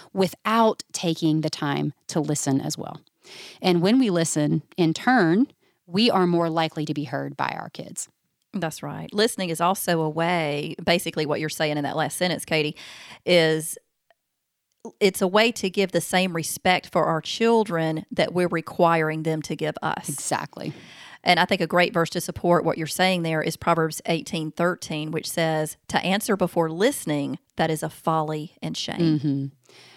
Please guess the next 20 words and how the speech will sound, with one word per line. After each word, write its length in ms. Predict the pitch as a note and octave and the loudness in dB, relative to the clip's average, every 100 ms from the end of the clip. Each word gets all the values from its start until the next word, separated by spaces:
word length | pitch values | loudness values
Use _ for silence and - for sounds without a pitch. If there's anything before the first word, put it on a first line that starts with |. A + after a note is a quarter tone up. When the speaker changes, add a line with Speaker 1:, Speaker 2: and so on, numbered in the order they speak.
| - | -4
Speaker 1:
Well, 200 | G#3 F#3 | 0 0
Ginger, 520 | G#3 A3 A3+ A3 G#3 G3+ G3 | 0 2 4 4 4 2 -4
because 300 | G3 A3 A#3 | -2 2 4
I 80 | A#3 | 4
read 600 | G#3+ F#3 F#3+ G#3+ G#3+ F#3+ | 2 -2 -2 2 2 4
all 280 | F#3 G3+ | 4 6
the 80 | A3+ | 4
questions 480 | - F3 - D3+ E3 | 2 0 2 0 2
that 120 | - | 0
come 160 | - F3+ | 2 2
in 120 | E3 | 4
from 140 | E3 | 2
our 120 | D#3 D3+ | 2 2
listeners, 400 | D3+ D#3 D#3 D#3+ | 0 2 2 2
as 160 | D#3 | 0
I 60 | D#3 | 2
know 160 | D#3 | 2
you 240 | D3+ D#3 E3 | 0 0 0
do 120 | D#3 | 0
too, 400 | - E3 D3 | -2 -2 -2